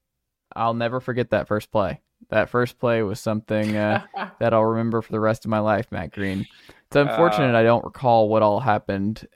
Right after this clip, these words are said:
Speaker 1: after that, but, uh, Jalen Wright running for eighty, uh, right out of the gate here, uh, was, was pretty special and pretty special to all of us, and that, that kept us, uh,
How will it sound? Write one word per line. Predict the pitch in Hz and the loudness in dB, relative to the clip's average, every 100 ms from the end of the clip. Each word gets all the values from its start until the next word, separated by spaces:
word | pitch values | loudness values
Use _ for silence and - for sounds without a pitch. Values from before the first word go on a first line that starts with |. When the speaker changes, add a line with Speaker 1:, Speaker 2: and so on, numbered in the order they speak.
| - | -2
Speaker 1:
after | 113 120 - | 0 0 -6
that, | 92 82 64 | -4 -4 -4
but, | 104 104 - _ _ _ | 2 2 0 _ _ _
uh, | 104 107 101 | -6 -4 -2
Jalen | 117 113 110 | -2 -2 -2
Wright | 107 107 - | 0 -2 -2
running | 107 107 101 | -4 -2 -4
for | - 101 | -4 -4
eighty, | 101 101 107 139 _ - | -2 -4 -6 -12 _ -12
uh, | 104 104 101 98 | -10 -8 -8 -8
right | 95 101 104 | -2 -2 0
out | 104 | -2
of | 101 | -4
the | 101 | -6
gate | 98 92 | -4 -4
here, | - - 62 139 _ - | -6 -8 -8 -10 _ -12
uh, | 60 - | -8 -8
was, | 104 110 - _ - | -8 -10 -14 _ -12
was | 127 | -12
pretty | - 170 | -6 -4
special | 170 - 131 135 101 | -4 2 2 2 -8
and | 98 | -8
pretty | 113 110 | -8 -8
special | - 107 107 | -6 -6 -4
to | 95 | 0
all | 101 | 0
of | 101 | 0
us, | 76 - | -4 -8
and | 95 95 _ _ _ - | -8 -10 _ _ _ -2
that, | 110 113 - | 4 4 2
that | 117 110 | -4 -2
kept | 127 - 120 | -4 -2 -2
us, | 117 - | -2 -2
uh, | 117 110 107 104 | 0 2 4 0